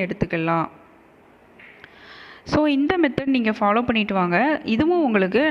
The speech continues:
நல்ல ஒரு ரிசல்ட் கொடுக்கறதற்கு ரொம்பவே ஹெல்ப்ஃபுல்லா இருக்கும். நான் சொல்லியிருக்கிற மெத்தட் எல்லாமே நீங்க தாராளமா ஃபாலோ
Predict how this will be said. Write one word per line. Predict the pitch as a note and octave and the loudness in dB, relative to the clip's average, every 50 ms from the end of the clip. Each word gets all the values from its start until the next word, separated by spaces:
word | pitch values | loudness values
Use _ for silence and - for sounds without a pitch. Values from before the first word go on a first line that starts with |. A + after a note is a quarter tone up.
| C#4 A3+ | 2 2
நல்ல | G3 G3+ A#3 B3+ B3+ B3+ | 2 2 2 2 2 2
ஒரு | A#3+ A3+ G#3+ G3 F#3 F3+ F3+ F3+ | 2 2 2 2 2 2 2 0
ரிசல்ட் | G3 - C4 B3 - C4 B3 A3+ | 0 -2 -2 -2 -2 -2 0 0
கொடுக்கறதற்கு | G3+ F#3+ G3+ F#3 E3+ F3 G3 - C#4+ C#4 A#3 G3+ | 0 0 0 2 0 0 0 0 0 0 2 0
ரொம்பவே | G3 G3+ A3 A#3 C4 C4+ - | 0 0 0 2 2 0 2
ஹெல்ப்ஃபுல்லா | G#3 F#3+ F#3 - - G3 F#3 F#3 F#3 F3 | 0 0 -2 -2 -2 0 0 0 0 0
இருக்கும். | E3+ D#3+ - - E3+ E3 - - - - - - - - _ _ - _ - _ - - _ - - - - - - - - - - - - - - - - - _ _ - _ _ - - - - - - | -2 -4 -4 -4 -4 -4 -4 -6 -12 -20 -20 -20 -20 -20 _ _ -20 _ -20 _ -20 -20 _ -20 -20 -20 -20 -20 -20 -20 -20 -20 -20 -20 -20 -20 -20 -20 -20 -20 _ _ -20 _ _ -20 -20 -20 -20 -10 -6
நான் | - A#3 A#3 A#3 | -4 -2 0 0
சொல்லியிருக்கிற | A3+ A#3 B3+ D#4 D#4+ D#4 E4 D#4+ D#4 C#4 | 0 2 2 0 0 0 0 0 0 0
மெத்தட் | B3+ C4+ C4+ C4+ B3+ B3+ A3 G3 | 0 0 0 0 2 2 2 2
எல்லாமே | G3 A3+ C4+ C#4+ C4 B3+ C4+ C4+ C4 | 2 4 2 2 2 2 2 2 2
நீங்க | A#3+ A#3 A#3+ - G3 | 0 0 0 -2 0
தாராளமா | F#3 F#3+ G3 G#3 G#3 G#3 A3 A3+ A3+ - | 0 2 2 2 2 2 0 -2 0 0
ஃபாலோ | G#3+ F#3+ F#3 | 0 0 0